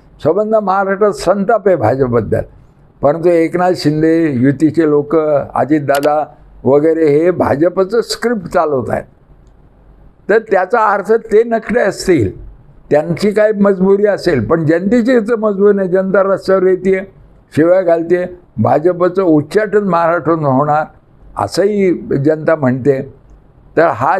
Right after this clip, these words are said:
जनतेचा आवाज ऐकूच येत नाही. प्रतिनिधी बहिरे झालेले आहेत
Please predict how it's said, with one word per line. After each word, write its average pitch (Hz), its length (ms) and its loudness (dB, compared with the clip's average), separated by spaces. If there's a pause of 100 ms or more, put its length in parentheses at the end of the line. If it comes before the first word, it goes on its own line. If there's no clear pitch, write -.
(100)
जनतेचा 156 580 0
आवाज 156 520 0
ऐकूच 185 520 0
येत 160 220 -2
नाही. 123 140 0
प्रतिनिधी 165 680 0
बहिरे 160 540 2
झालेले 113 400 2
आहेत - 140 -2